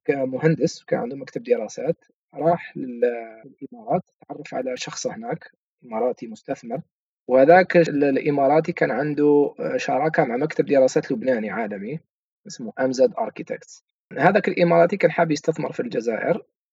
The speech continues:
أو الشخص الجزائري اللي راح للإمارات تلاقى مع الإماراتي وقال له: "على ما تستثمرش في الجزائر، في فرص الاستثمار." فقال له: "إذا تحب، آه، الجزائر فاتحة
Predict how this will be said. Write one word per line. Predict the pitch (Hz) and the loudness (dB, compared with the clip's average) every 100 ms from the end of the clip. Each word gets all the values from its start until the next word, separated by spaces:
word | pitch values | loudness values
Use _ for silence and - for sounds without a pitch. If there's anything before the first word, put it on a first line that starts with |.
| _ _ - | _ _ 4
أو | 156 156 | 8 8
الشخص | 147 - 165 - | 6 0 -2 0
الجزائري | 131 127 143 131 | 0 2 4 4
اللي | 110 113 | 4 2
راح | 131 - | 0 -2
للإمارات | 117 123 113 101 247 185 - - _ - - - | -6 -6 -6 -2 -2 -2 -6 -20 _ -20 -20 -6
تلاقى | 131 - 117 | -4 -2 -4
مع | 110 | -4
الإماراتي | - 127 117 120 - 185 | -8 -6 -4 -4 -4 -6
وقال | 175 147 135 | 0 0 2
له: | |
"على | 120 151 | 2 2
ما | 143 | 0
تستثمرش | - - - 156 | -8 -10 -10 -12
في | - | -10
الجزائر، | 107 117 120 131 | -6 -2 0 0
في | - 147 | -4 -4
فرص | 131 123 135 - _ - | -2 -2 -2 -8 _ -16
الاستثمار." | - - - - - 262 - _ _ | -12 -8 -6 -4 -4 -4 -6 _ _
فقال | - 180 190 | 2 4 6
له: | 196 190 180 | 4 2 2
"إذا | - - 151 151 147 _ - | 0 -2 0 0 -2 _ -8
تحب، | - 156 151 135 | -2 0 -2 -4
آه، | 143 139 - | 0 0 -2
الجزائر | - 135 143 151 139 | -4 -4 -2 0 -2
فاتحة | 147 - - 139 | -4 -6 -4 -2